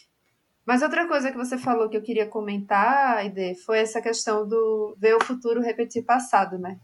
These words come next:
De que, de fato, quando você olha demais pro passado pra querer projetar o futuro, você pode cair na armadilha de, de repetir essas, essas desigualdades. E também me lembrou da questão das pesquisas da covid com ônibus, que eu debati muito no Instagram,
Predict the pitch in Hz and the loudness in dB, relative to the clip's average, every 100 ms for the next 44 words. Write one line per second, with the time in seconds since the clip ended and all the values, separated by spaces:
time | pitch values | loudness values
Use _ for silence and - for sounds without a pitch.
0 | - 185 185 - 202 190 185 - _ 214 | -14 -14 -12 -10 -6 -6 -6 -12 _ -6
1 | 208 208 196 214 202 196 208 - 214 220 | 4 4 4 -2 -2 -2 -4 2 6 6
2 | 233 233 214 202 247 - 247 226 220 208 | 4 0 2 2 2 -4 -2 -2 2 0
3 | 196 202 208 196 196 196 196 202 190 - | 0 -4 -4 -6 -6 -4 -4 -2 -6 -6
4 | 208 208 220 220 220 247 214 208 208 220 | -6 0 0 0 -4 -2 0 -2 0 2
5 | 208 220 226 214 196 202 208 214 226 226 | 2 0 0 0 0 -2 -2 -2 -4 -6
6 | - _ _ _ _ _ 180 226 226 262 | -8 _ _ _ _ _ 0 4 4 2
7 | 254 - 233 247 302 320 - 208 208 208 | -2 -4 -2 0 -2 -2 2 2 2 0
8 | 202 202 - - _ _ _ _ _ - | 0 -4 -8 -14 _ _ _ _ _ 0
9 | 214 220 220 208 214 214 208 196 190 240 | 4 4 2 0 4 4 6 6 6 4
10 | 269 - - _ _ _ _ _ - 285 | 0 -12 -16 _ _ _ _ _ 2 4
11 | 330 320 - _ _ _ _ _ _ - | 4 0 -6 _ _ _ _ _ _ 4
12 | 254 240 247 294 277 254 220 214 220 269 | 6 6 4 2 0 0 4 4 4 2
13 | 254 240 240 247 247 233 226 226 233 240 | 4 2 4 0 0 0 0 2 2 2
14 | 233 - 226 220 220 214 214 226 208 208 | -2 0 0 0 2 0 2 -2 -2 -6
15 | 202 233 226 208 208 202 196 - 208 202 | -8 -8 -2 0 0 -2 -8 -4 -2 2
16 | 202 196 202 214 214 202 202 208 196 196 | 2 4 2 0 -4 -2 0 0 0 0
17 | 196 202 196 190 196 | -2 -2 0 0 -2